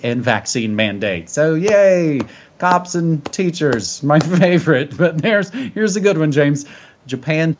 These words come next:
to ease covid border restrictions for foreign travelers. I mean, they already got my retinas from coming to hang out with you in twenty nineteen, but I don't know. My social carbon credit score is probably pretty wrecked, though. Which brings us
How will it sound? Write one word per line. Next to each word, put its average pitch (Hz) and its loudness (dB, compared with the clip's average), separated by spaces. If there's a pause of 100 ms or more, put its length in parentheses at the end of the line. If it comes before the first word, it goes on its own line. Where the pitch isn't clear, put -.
to 156 -2
ease 147 -2
covid 170 0
border 220 2
restrictions 180 -2
for 180 -4
foreign 170 2
travelers. 196 0
I 165 0
mean, 170 0 (480)
they 113 -8
already 143 2
got 151 0
my 151 2
retinas 139 0
from 135 -4
coming 139 0
to 127 -4
hang 135 0
out 139 0
with 143 0
you 151 4
in 139 2
twenty 165 0
nineteen, 156 2
but 143 2
I 151 4
don't 151 4
know. 143 -2
My 127 -2
social 135 -2
carbon 117 0
credit 117 0
score 90 -6
is 85 -10
probably 85 -6
pretty 95 -8
wrecked, 92 -4
though. 76 -8 (340)
Which 107 -12
brings 175 2
us 165 0